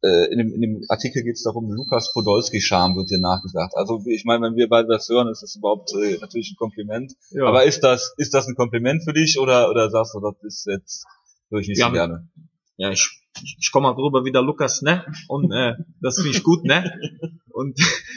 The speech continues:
Speaker 2: also, ähm, ich find das, ich find das schön. Also ich, ich mag das. Lukas ist, ist ja auch einfach ein liebenswerter Kerl und ist ein, ähm,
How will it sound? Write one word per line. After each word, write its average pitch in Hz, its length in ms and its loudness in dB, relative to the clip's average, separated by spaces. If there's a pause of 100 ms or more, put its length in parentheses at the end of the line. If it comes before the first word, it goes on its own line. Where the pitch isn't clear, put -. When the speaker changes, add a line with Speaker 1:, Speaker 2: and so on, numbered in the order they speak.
(220)
Speaker 2:
also, 135 440 6 (180)
ähm, 123 460 -2 (440)
ich 117 180 -2
find 156 180 2
das, 123 320 4
ich - 300 -4
find 135 160 -2
das 113 180 2
schön. 104 340 -2
Also 110 260 -2
ich, - 340 -2
ich 107 120 -10
mag 120 220 0
das. 113 160 -4
Lukas 123 380 2
ist, 110 180 -2
ist 107 320 -8
ja 98 140 0
auch - 200 -4
einfach 113 280 -6
ein 101 400 -8
liebenswerter 113 500 -2
Kerl 127 420 4
und 107 280 -8
ist - 160 -10
ein, 98 320 -8
ähm, 101 200 -10